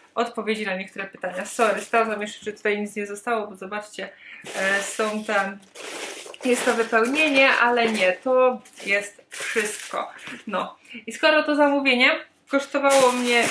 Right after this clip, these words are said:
miliony monet, to tylko przysłałam sobie jeszcze jedną rzecz, ale o niej pewnie opowiem wam przy okazji innego vloga.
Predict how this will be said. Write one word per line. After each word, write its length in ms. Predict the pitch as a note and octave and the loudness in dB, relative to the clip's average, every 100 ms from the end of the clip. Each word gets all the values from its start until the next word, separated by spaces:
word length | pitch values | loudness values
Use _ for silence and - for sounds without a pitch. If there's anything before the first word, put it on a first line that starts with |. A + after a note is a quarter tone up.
| - | 0
miliony 480 | C4+ D#4 D#4 D4+ C#4+ | 0 2 4 4 4
monet, 500 | C4+ B3 D4 - - - - - - _ _ - | 2 2 2 -2 -8 -12 -12 -16 -18 _ _ -2
to 300 | C#4 C4+ C4+ | 4 6 6
tylko 280 | C4 B3+ C4 | 2 -2 -4
przysłałam 420 | C4 - B3+ B3 | -4 -6 -4 -4
sobie 300 | - A3+ A#3 | -6 -6 -2
jeszcze 460 | A3+ A3+ - - G#3+ | 0 0 -2 -10 -10
jedną 540 | G#3 C#4 D#4+ D4+ B3 | -4 -2 -2 -2 -4
rzecz, 340 | - A#3+ A#3+ - | 0 0 0 -4
ale 260 | A3+ A3+ - | -4 -4 -4
o 80 | |
niej 200 | A#3 A#3 | -6 -6
pewnie 340 | A#3 A3 G#3+ - | -8 -8 -6 -8
opowiem 500 | G#3+ G#3 G3+ G3+ G3 | -10 -10 -8 -10 -6
wam 320 | F#3+ F#3+ F#3+ - - - - - - - _ _ _ _ - - | -2 -2 -4 -12 -20 -20 -20 -20 -20 -20 _ _ _ _ -20 -12
przy 200 | - E4+ | -4 4
okazji 840 | F4 F4 B3 A#3 A#3 A3 A3 B3+ | 4 4 2 2 0 -2 -2 -4
innego 720 | A#3 G#3 G3+ F#3+ F#3 F#3 F#3 - | -2 0 2 2 4 4 4 -4
vloga. 800 | F#3 G3 G#3 G#3 F#3 - - | -16 -4 2 4 4 2 -4